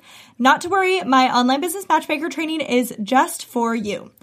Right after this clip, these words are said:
Think of the training like a cocktail. We're going to mix together the passions and talents that you already have, your dreamy ideal customer, and successfully proven online business revenue models.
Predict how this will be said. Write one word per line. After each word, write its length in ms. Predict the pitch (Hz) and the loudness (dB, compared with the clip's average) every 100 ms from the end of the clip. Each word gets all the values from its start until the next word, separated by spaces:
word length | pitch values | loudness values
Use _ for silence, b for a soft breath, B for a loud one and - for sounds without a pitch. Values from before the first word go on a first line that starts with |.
| B B B _ - | B B B _ -2
Think 160 | 392 | 0
of 120 | 427 370 | 0 -2
the 60 | |
training 360 | - 349 320 302 | -2 0 0 0
like 160 | 277 | 0
a 80 | 285 | 0
cocktail. 460 | 262 226 - 175 208 | 0 -2 -2 -6 -6
We're 240 | 196 240 | -4 0
going 160 | 254 269 | 2 4
to 40 | |
mix 240 | 262 269 - | 2 0 -2
together 480 | 294 254 240 247 | 0 2 2 0
the 120 | 240 214 | 0 0
passions 400 | 233 254 415 415 | 0 0 -2 -8
and 100 | 339 | -2
talents 320 | 269 254 285 | 0 2 0
that 80 | 226 | -4
you 140 | 220 | -2
already 260 | 233 240 339 | 0 2 2
have, 420 | 262 196 208 226 B B B | 2 2 0 -4 B B B
your 200 | 254 254 | 2 4
dreamy 480 | 233 240 240 247 277 | 2 0 0 0 0
ideal 300 | 233 240 302 | 0 2 0
customer, 520 | 262 254 - 226 285 B B _ | 0 -4 -4 -4 -4 B B _
and 380 | 254 285 381 392 | 2 2 2 -4
successfully 600 | - 262 - 247 - 403 | -6 -6 -4 -4 -2 -2
proven 380 | 392 302 269 285 | -2 -2 0 0
online 340 | - 226 233 226 | 0 -2 0 -2
business 320 | 214 240 - | -2 -4 -4
revenue 280 | 151 190 180 | -6 -8 -8
models. 480 | 117 82 - - | -8 -8 -8 -10